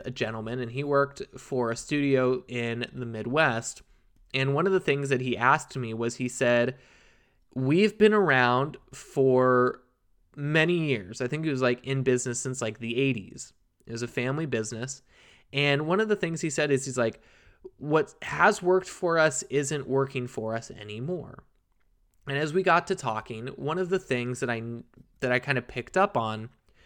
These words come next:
was they were doing what used to work. They weren't doing what worked now. And one of the things that I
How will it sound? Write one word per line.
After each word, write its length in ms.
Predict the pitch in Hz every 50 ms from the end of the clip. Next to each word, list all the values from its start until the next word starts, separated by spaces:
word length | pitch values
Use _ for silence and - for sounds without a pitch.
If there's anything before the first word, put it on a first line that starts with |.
| - _ _ _ -
was 600 | 135 139 147 147 143 139 139 139 135 135 - - _ _ _ _ _ _
they 240 | - 131 147 151 170
were 200 | 175 170 175 165
doing 520 | 139 156 165 160 151 143 139 135 135 135 135 - -
what 280 | - 131 135 131 -
used 500 | 127 127 123 127 143 147 135 - - -
to 140 | - 143 127
work. 560 | 117 123 139 139 113 - - - _ - _ _ _ _ _ _ _ _ _ _ _ -
They 140 | 127 135
weren't 320 | 139 135 147 156 156 143 135
doing 400 | 143 139 135 131 131 127 131 123
what 220 | 117 120 117 - - - _ _ -
worked 560 | - 127 120 117 117 120 117 - _ - - -
now. 580 | 147 147 139 160 175 175 117 104 95 - 135 - _ _ _ _ _ _ _ _ _
And 540 | - 135 139 143 143 143 143 139 147 147 - - _
one 220 | 135 139 156 160
of 80 | 175 180
the 80 | 170
things 280 | - - 143 143 139 131
that 80 | 127 113
I 240 | 117 117 117 110